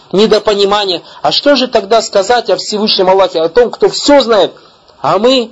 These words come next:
что мы знаем? «Ва ма утиту миналь илми илля калиля». Вам и знаний мало дано. То мы тем более не будем понимать действия Всевышнего Аллаха. Как люди говорят, почему Аллах, вот неужели, валиязу билля, это суизан билля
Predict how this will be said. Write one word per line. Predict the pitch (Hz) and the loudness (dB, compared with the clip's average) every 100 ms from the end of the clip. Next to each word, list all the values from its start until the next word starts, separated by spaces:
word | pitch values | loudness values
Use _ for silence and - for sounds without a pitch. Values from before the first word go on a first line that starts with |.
| _ _ _ - | _ _ _ -10
что | - - 254 | -4 0 2
мы | 220 | 2
знаем? | 165 170 147 120 | 0 0 -2 -4
«Ва | 175 233 | -4 -2
ма | 254 226 | 2 2
утиту | 175 175 208 180 | 2 0 -6 -2
миналь | 160 156 151 | 0 2 4
илми | 151 156 | 4 4
илля | 147 143 | 4 4
калиля». | 139 156 170 143 | 2 2 2 2
Вам | 214 196 | 0 0
и | |
знаний | 160 190 202 160 | -2 -2 -2 -2
мало | 147 208 196 | 0 2 2
дано. | 160 156 135 - - - | 0 0 -2 -6 -20 -2
То | 240 | 0
мы | 262 | 2
тем | 269 247 233 196 | 0 0 0 4
более | 294 302 269 | 4 4 0
не | 247 | 0
будем | 233 208 | 0 0
понимать | 202 196 196 233 240 - _ _ _ _ _ _ _ - | 0 0 2 0 -2 -8 _ _ _ _ _ _ _ -6
действия | 156 220 220 175 | 0 2 2 0
Всевышнего | - 185 - 165 | 2 2 2 2
Аллаха. | 151 | 2
Как | - 208 | 0 -4
люди | 220 | -2
говорят, | 196 - | -2 0
почему | 233 233 269 302 | -2 -2 0 2
Аллах, | 277 254 247 | 4 2 0
вот | 208 202 | -2 -4
неужели, | 247 262 226 294 196 | 0 0 2 2 2
валиязу | 156 151 170 156 160 | 0 2 2 0 -2
билля, | 180 208 | 2 2
это | 175 | 0
суизан | 165 285 269 202 262 220 | -2 2 2 2 0 0
билля | 185 190 220 208 | -2 0 0 0